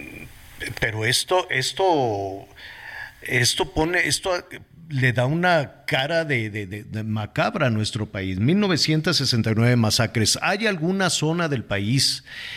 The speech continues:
en donde se tenga una incidencia mayor?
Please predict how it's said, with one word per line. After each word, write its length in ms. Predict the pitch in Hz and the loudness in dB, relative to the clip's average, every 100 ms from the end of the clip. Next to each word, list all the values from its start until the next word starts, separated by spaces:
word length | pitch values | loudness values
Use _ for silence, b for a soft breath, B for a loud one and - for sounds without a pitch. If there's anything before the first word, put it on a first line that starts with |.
| B | B
en 180 | - 113 | 4 6
donde 280 | 107 110 104 | 6 4 2
se 160 | - | 0
tenga 400 | 95 127 127 139 | 0 0 2 4
una 500 | 135 131 127 120 113 - | 4 4 2 2 0 -2
incidencia 640 | 117 101 - 95 110 - 123 | -2 0 2 2 2 4 2
mayor? 380 | 98 90 151 | 2 0 -2